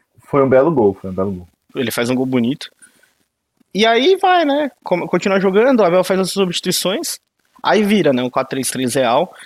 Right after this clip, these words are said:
Speaker 2: E quando ele vi-, mudou, eu pensei, "Pô, o pessoal novo vai entrar e vai dar um, vai dar um gás, né?"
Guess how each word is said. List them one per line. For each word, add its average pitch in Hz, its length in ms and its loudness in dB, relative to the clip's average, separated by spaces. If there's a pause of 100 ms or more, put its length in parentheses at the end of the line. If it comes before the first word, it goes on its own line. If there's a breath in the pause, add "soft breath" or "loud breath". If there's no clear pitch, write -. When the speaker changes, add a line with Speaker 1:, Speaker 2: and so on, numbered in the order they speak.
(120 loud breath)
Speaker 2:
E 202 80 0
quando 302 220 0
ele 277 160 2
vi-, 180 180 -2
mudou, 151 320 0
eu 190 80 2
pensei, 190 300 -2
"Pô, 175 240 -2
o 135 40 -6
pessoal 156 300 -2
novo 160 220 -4
vai 160 120 -2
entrar 143 380 -2
e 160 80 -2
vai 147 240 0
dar 165 120 0
um, 180 440 -4
vai 127 180 -2
dar 156 120 -2
um 226 80 -2
gás, 160 320 0
né?" 160 160 -6